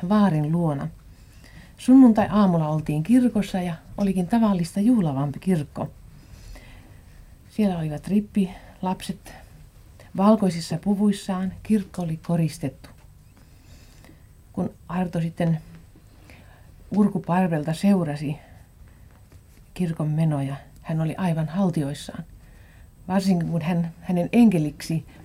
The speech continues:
luulemansa rippilapset valkoisissa puvuissaan kulkivat alttarille. Sitten he lähtivät urut soimaan kiitosvirttä,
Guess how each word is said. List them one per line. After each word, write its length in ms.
luulemansa 540
rippilapset 760
valkoisissa 500
puvuissaan 580
kulkivat 480
alttarille. 580
Sitten 340
he 180
lähtivät 520
urut 300
soimaan 480
kiitosvirttä, 840